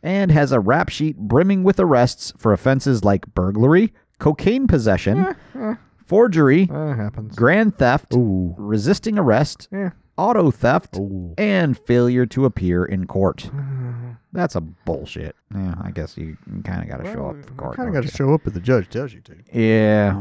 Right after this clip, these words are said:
Speaker 2: Well, that's the show for this week, folks. If you wanna hear more, subscribe to the podcast using the links in the show notes.
Speaker 1: If you like the show, please rate us five stars and leave a review on Apple Podcasts, Spotify, Google Podcasts,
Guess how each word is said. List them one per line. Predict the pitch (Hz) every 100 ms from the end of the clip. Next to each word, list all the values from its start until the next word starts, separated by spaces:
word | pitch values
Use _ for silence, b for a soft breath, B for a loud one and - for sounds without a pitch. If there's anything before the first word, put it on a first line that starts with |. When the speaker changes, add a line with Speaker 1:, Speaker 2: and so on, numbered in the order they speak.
| 95 - - B
Speaker 2:
Well, | 180
that's | 226
the | 196
show | - 185
for | 156
this | 143 127
week, | 139 120
folks. | 143 175 -
If | 147
you | 180
wanna | 185 170
hear | 180
more, | 170 185 185
subscribe | 156 131 - 208 226
to |
the | 190
podcast | - 190 202 - 190 240 -
using | 165 214 220
the | 110
links | 101 120 240 -
in | 254
the | 269
show | - - 160
notes. | 202 143 120 - -
Speaker 1:
If | 104 95 92
you | 107
like | 110 123
the | 143
show, | 147 139
please | 117 190 202 135
rate | 165
us | 135
five | - 185 175
stars | - 135 123 107
and | 175 170 135
leave | 120 113
a | 107
review | 92 123 123
on | 95 98 69
Apple | 90 - 92
Podcasts, | 101 107 - 160 165 - -
Spotify, | - 175 170 - 143 139 120
Google | 139 180 156
Podcasts, | 139 123 127 123 120